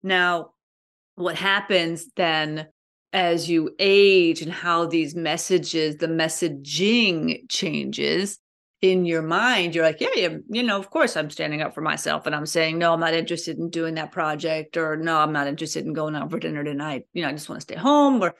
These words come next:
or not even giving a reason at all, just saying, 'Thanks for the invite, not gonna make it.'" Um, what happens now is I realize that my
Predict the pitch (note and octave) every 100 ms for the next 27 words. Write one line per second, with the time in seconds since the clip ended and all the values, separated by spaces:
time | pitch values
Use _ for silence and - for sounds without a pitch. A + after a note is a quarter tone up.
0 | _ _ _ _ _ - F3 D#3+ D3+ C#3
1 | D3 C#3+ C#3+ C#3 C#3+ D#3+ G3 B3+ G#3 E3
2 | C3 C#3 C#3+ - D#3+ F#3+ F#3+ F3+ E3 C#3+
3 | D3 G#3+ A#3+ C4 B3 - _ _ _ _
4 | G3 F#3 F3 F3 - _ F#3+ F#3+ F3 G3+
5 | A#3 B3 G#3+ F#3+ F3 G3+ D4 F4+ A#3+ E3+
6 | - E3 D3 D#3+ F3 _ - D3+ C#3 C3
7 | F3+ G4 A#4 D#3+ - - - F#4 - -
8 | _ _ _ E3 F3 F3+ E3+ D#3+ - -
9 | F#3 E3+ E3 D#3+ D#3